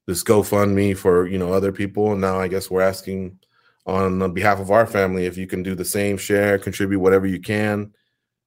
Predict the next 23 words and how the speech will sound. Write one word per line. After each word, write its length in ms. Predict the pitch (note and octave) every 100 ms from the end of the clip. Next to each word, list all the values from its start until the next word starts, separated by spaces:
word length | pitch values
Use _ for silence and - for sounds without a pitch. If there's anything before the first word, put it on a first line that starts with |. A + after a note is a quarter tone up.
| -
um, 540 | F2 F2+ F2 E2+ E2 F2 _ _ _ -
it 80 | G2
would 160 | F#2+
be 100 | F2+
great. 480 | F2 G2 G2 G2 - _ _ _ _ _ _ -
She 280 | - G2
really 240 | F#2 G2+ G2
has 280 | F#2+ F#2 F2+
a, 100 | E2+ -
a 60 |
tough 240 | F2 G2+ F#2
adjustment 500 | F2 F#2+ F#2 F2+ E2+
to 60 |
make 340 | F2 F2+ E2+ -
in 100 | F2
her 100 | E2+
life 260 | E2+ F2 E2
going 300 | F2+ F#2+ F#2
forward. 460 | F2+ F#2+ F#2 E2
Might 280 | C#2 E2 D#2 -
have 160 | E2+ -
to 80 |
be, 320 | D2+ E2 D#2+